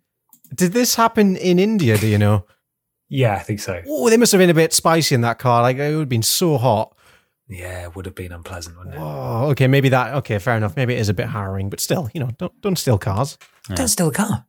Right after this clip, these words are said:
Speaker 2: Don't steal a car.
Speaker 3: Don't do it.
Speaker 2: News, news story four. Florida man with terminal illness trashes coffee shop, yelling about how he'll dress up as coronavirus for Halloween.
Speaker 1: I don't know what to think of this one.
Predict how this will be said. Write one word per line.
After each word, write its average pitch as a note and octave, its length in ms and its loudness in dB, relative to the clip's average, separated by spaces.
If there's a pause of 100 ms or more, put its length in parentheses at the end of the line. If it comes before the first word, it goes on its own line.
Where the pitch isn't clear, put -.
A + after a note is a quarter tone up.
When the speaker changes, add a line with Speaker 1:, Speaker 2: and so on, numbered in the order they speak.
(240)
Speaker 2:
Don't G#3+ 160 -2
steal G#3 220 -2
a F#3+ 40 -2
car. G3 220 -6
Speaker 3:
Don't C3 140 -4
do C#3+ 100 4
it. - 140 2 (1500)
Speaker 2:
News, D#3 360 2
news D#3+ 180 4
story D3 240 2
four. B2 380 2 (760)
Florida F#3+ 500 2
man C#3 260 0
with C#3 140 0
terminal D3+ 420 2
illness C#3+ 480 4 (120)
trashes F#3+ 600 0
coffee F3+ 420 0
shop, B2+ 520 0
yelling D3 480 0
about C3+ 380 -2
how C#3+ 180 0
he'll D3 240 0
dress C#3 260 0
up D#3 160 -2
as C#3 120 0
coronavirus D#3 720 2
for G#3+ 80 -2
Halloween. C3 520 -2 (760)
Speaker 1:
I A#2 120 -14 (120)
don't B3 240 -4
know F#3+ 100 4
what A#2 220 0
to A2 80 -8
think E4+ 340 -4
of A2 100 0
this G#2 240 -2
one. A2+ 200 0